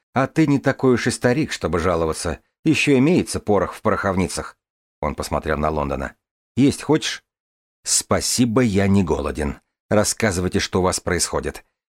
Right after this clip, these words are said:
Кое-какую информацию я уже раздобыл, но этого недостаточно.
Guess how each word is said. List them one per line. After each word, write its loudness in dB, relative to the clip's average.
Кое-какую 4
информацию -2
я 2
уже 0
раздобыл, -2
но -4
этого -4
недостаточно. -4